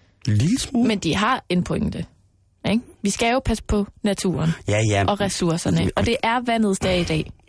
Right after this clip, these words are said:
Speaker 1: Okay,
Speaker 2: Simon.
Speaker 1: godt.
Speaker 2: Lige i dag, der må man godt tage vand lidt seriøst.
Speaker 1: Det der, det skulle være læst i aftes,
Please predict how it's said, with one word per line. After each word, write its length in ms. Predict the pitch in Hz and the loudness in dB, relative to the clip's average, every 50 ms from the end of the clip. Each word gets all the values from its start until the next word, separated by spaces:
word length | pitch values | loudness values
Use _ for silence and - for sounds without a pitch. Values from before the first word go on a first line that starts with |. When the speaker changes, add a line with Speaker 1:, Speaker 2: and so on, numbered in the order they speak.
| - | -6
Speaker 1:
Okay, 160 | - 104 - 180 | -4 -2 0 0
Speaker 2:
Simon. 200 | 156 151 160 165 - | 2 2 2 0 0
Speaker 1:
godt. 280 | - 85 90 - - - - | 0 0 0 -2 -4 -6 -2
Speaker 2:
Lige 160 | - 262 294 311 | 0 2 2 2
i 20 | |
dag, 260 | - 247 226 214 202 - - | 2 0 0 -2 -4 -4 -2
der 60 | 226 | 0
må 120 | 220 226 226 | 2 2 2
man 160 | 214 202 190 | 2 2 0
godt 300 | - 175 190 - - - _ _ - - _ _ _ _ _ _ _ _ _ _ _ _ _ _ _ _ _ _ _ - | 0 -2 -2 -4 -8 -16 _ _ -20 -20 _ _ _ _ _ _ _ _ _ _ _ _ _ _ _ _ _ _ _ -4
tage 180 | - 214 185 | -2 -2 0
vand 160 | 190 202 196 - - | 0 0 -2 -2 -2
lidt 180 | 196 190 185 - | -2 -2 -2 -2
seriøst. 520 | - 190 180 165 151 - - - - - - - | 0 0 0 0 0 -2 -4 -4 -6 -8 -4 -2
Speaker 1:
Det 120 | 170 175 | 0 0
der, 100 | 175 170 | 2 0
det 140 | 135 139 160 | 0 0 -2
skulle 180 | 147 - 175 156 | -2 -2 0 0
være 100 | 165 147 | 0 2
læst 320 | 139 147 151 151 151 - | 2 2 0 0 0 0
i 100 | 147 143 | 0 0
aftes, 680 | - 113 120 117 - - 139 135 - - - - - | 2 0 0 -2 -2 -4 -4 -2 -2 -4 -6 -8 -10